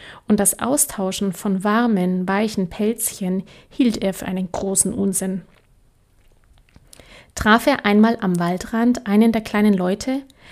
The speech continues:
dann knurrte er nur Unverständliches und lief schnell wieder zurück in seine feuchte, dunkle Höhle.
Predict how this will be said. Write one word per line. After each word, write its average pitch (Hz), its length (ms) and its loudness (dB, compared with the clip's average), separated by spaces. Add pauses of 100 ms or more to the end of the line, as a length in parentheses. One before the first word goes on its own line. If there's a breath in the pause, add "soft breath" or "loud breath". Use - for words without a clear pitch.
(100)
dann 247 160 6
knurrte 277 540 4
er 190 140 -2
nur 196 460 0
Unverständliches 190 960 0 (260 loud breath)
und 214 140 4
lief 214 180 0
schnell 226 300 2
wieder 214 200 0
zurück 220 460 -6
in 202 80 -2
seine 185 240 -4
feuchte, 208 600 -4 (200)
dunkle 180 360 -4 (120)
Höhle. 180 240 -4